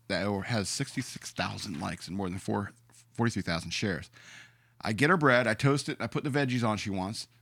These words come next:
I start to wrap it up for the, her, uh, for her, and she says, "Can I get some mayo?"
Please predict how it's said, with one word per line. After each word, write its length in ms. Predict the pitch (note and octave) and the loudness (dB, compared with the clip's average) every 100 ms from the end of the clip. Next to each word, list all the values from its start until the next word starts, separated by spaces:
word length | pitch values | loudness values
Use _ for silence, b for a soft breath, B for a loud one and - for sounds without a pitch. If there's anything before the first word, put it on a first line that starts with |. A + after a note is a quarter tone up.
| - | -8
I 80 | |
start 220 | G#2+ D3 C#3 | 0 0 2
to 60 | |
wrap 220 | C3+ C3 | 4 4
it 80 | C#3 | 4
up 140 | E3 - | 0 2
for 100 | C3 | 0
the, 120 | A#2+ | 0
her, 220 | - - - _ _ - C3+ - B2 | -6 -12 -16 _ _ -10 -10 -4 0
uh, 180 | G#2+ | 2
for 300 | G2 A2 G#2 | 2 2 4
her, 60 | A2+ | 2
and 200 | F#2 G#2+ | 2 -2
she 160 | - A2 | 0 0
says, 320 | - A#2 G#2 | 2 0 0
"Can 140 | B2 | 0
I 80 | B2 | 2
get 160 | B2+ - | 2 2
some 120 | A#2+ | 2
mayo?" 380 | E3 C#3 F#2 | 6 6 4